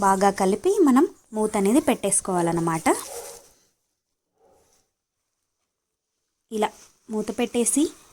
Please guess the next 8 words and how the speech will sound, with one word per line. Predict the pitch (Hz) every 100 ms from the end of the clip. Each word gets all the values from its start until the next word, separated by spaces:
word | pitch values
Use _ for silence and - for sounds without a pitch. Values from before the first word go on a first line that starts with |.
| _
ఒక | - -
టూ | 254 285
మినిట్స్ | 285 254 240
మగ్గిస్తే | 226 202 180 220 - 277 381 - - _
మనకు | 415 214 269
బాగా | 214 185 185 190 240
మగ్గిపోతుంది. | 214 180 196 202 196 175 208 330 262
ఇప్పుడు | 214 202